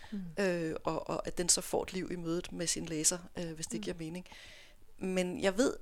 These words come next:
Speaker 2: også bare fra mig selv, at de bøger, der virkelig har gjort indtryk på mig, det er jo dem, hvor man,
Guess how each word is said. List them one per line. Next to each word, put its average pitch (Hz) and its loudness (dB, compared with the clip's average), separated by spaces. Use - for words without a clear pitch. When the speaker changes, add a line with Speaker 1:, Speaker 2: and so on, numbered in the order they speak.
Speaker 2:
også 240 8
bare 247 4
fra 247 -2
mig 202 2
selv, - 4
at 214 -4
de 233 -2
bøger, - 2
der 208 0
virkelig 208 -2
har 190 -4
gjort 180 0
indtryk 202 -4
på - 0
mig, 269 4
det 247 2
er 254 6
jo 254 4
dem, 233 8
hvor 247 6
man, 214 0